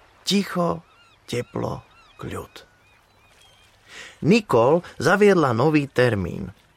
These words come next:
Okupace. Mohlo by to naznačovať, že sme sa stali votrelcami v oáze,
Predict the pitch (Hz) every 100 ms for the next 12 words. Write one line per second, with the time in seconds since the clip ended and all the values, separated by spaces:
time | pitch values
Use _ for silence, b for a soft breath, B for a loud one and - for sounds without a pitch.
0 | _ - 240 - - 78 - - - _
1 | _ _ _ _ _ _ _ - 120 110
2 | 104 101 - 151 202 170 - 85 80 131
3 | - B B B B 143 175 202 180 -
4 | 185 143 98 151 - 180 147 123 113 107
5 | - 165 - - 98 107